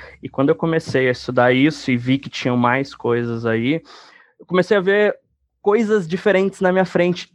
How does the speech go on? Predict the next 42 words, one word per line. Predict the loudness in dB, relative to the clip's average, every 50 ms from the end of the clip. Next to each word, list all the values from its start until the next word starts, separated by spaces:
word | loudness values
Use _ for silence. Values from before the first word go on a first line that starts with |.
| _ -4
E | -2
durante | 0 2 2 2 4 4 2 2 2 2 0
a | -2
pandemia, | 0 0 0 2 2 2 2 2 2 2 2 2 0 0 -2
eu | -4 -2
percebi | 0 -2 -2 0 0 -2 -2 -2 -2 -6 -2
que | 0 0
a | 0
questão | 0 0 -2 0 0 0 2
dos | 2 0 0
vieses, | -2 0 0 2 2 2 2 0
até | -2 -2 0 2 2 2 0 -2 -8 -20 -20 _ _ _ _ _ _ _ -6
talvez | -4 0 2 0 0 0
faltou | -2 -2 0 0 2 2 2
uma | 2 2 0
contextualização | 0 -2 -4 -4 -4 -4 -6 -4 -4 -4 -2 -2 -2 -4 -4 -6 -6 -6 -6
um |
pouco | -6 -6 -6 -4 -4
maior, | -2 -2 -2 0 0 0 0 -2 -4 -10 -14
caso | _ -8 -8 -8 -8
tu | _ _
queira | -4 -2 -2
fazer | -2 -4 -6 -8
depois | -6 -4 -2 -2 -4
do | -4 -6
que, | -6 -6 -6
que | -6 -6
são | -6 -4 -4
os | -2
vieses, | 0 0 0 0 0 -4 -10 -20 -20 -14 -8
mas | -4 -4 -4
eu | -2
percebi | -2 -4 -4 -2 -2 -2 -2 -2
que | -2 -2 -2 -2 -4 _ _
a | -2 0
maioria, | 0 2 2 2 2 2 2 2 2 2 0 0 0 0 0 0 0 -2 -4 -12 -16
tipo, | -10 -6 -4
a |
maioria | -2 0 2 2 2 2
esmagadora, | 2 2 2 2 2 2 2 2 2 0
inclusive | 0 0 0 0 0 0 0 2
eu, | 2 2 2 0